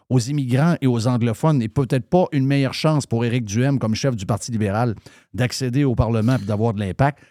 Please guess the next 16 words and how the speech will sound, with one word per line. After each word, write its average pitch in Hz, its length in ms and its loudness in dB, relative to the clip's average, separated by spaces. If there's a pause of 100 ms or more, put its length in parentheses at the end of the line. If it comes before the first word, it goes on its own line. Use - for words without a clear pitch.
(140)
Il 113 40 0
y - 20 2
a - 40 -2
pe-, - 240 -2
plusieurs 180 340 2
questions - 320 -2
là-dedans. 139 320 2
J'ai 123 100 2
hâte 139 120 2
de 123 60 0
t'entendre 123 440 -2
sur 120 180 -2
le 104 100 -2
cas 120 180 0
d'Éric 101 360 -4
Duhaime. 80 220 -8